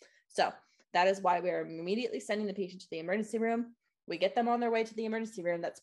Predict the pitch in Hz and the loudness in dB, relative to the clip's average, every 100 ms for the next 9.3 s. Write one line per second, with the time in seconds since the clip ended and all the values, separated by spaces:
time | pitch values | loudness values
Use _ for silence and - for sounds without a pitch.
0 | - 180 190 240 247 240 233 233 233 175 | -2 2 4 4 2 0 0 2 2 0
1 | 175 _ _ _ _ 156 190 226 226 214 | -6 _ _ _ _ -2 0 2 0 -2
2 | - 208 196 185 185 185 170 170 185 156 | 2 2 6 4 4 -4 -4 -6 -6 -8
3 | 156 160 160 - 160 - 165 - - 90 | -6 -8 -8 -6 -8 -6 -10 -8 -10 -8
4 | 95 - - _ _ _ _ _ _ _ | -8 -10 -16 _ _ _ _ _ _ _
5 | _ - 185 165 175 - _ - 214 254 | _ -6 -4 -4 -8 -12 _ 0 0 0
6 | 285 302 262 220 - _ _ - 311 359 | -6 -4 -4 -4 -8 _ _ -12 -4 0
7 | 415 359 277 226 208 196 190 185 196 175 | 2 2 0 0 -2 -6 -16 -14 -12 -12
8 | - 180 220 220 214 220 233 240 240 240 | -12 -10 -8 -8 -10 -10 -10 -8 -8 -8
9 | 220 254 | -10 -10